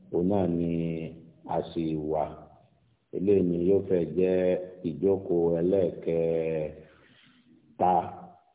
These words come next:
ní abẹ́ eléyìí. A,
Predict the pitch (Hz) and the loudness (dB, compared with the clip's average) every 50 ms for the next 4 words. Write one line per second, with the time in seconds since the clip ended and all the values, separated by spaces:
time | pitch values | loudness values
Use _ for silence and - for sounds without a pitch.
0 | _ _ _ _ - _ _ _ _ _ _ _ _ - - - - - - - | _ _ _ _ -20 _ _ _ _ _ _ _ _ -20 -20 -20 -20 -20 -20 -20
1 | _ _ _ _ _ _ - 87 90 92 92 95 95 95 95 95 95 92 95 - | _ _ _ _ _ _ -4 -2 0 2 2 2 2 2 2 2 2 0 -2 -6
2 | - - - - - - - _ _ _ _ _ _ _ _ _ _ 90 90 85 | -10 -16 -18 -20 -20 -20 -20 _ _ _ _ _ _ _ _ _ _ -2 -2 -2
3 | 85 85 98 95 90 87 85 85 82 82 85 - - - - - - 82 87 95 | 2 4 6 6 6 6 6 4 4 2 -2 -6 -12 -16 -12 -6 -4 0 4 6
4 | 101 98 85 73 71 76 - - - - - - _ _ _ _ _ _ _ _ | 6 6 4 2 -2 -6 -8 -12 -16 -20 -20 -20 _ _ _ _ _ _ _ _
5 | _ _ _ _ _ _ _ _ - 82 | _ _ _ _ _ _ _ _ -4 0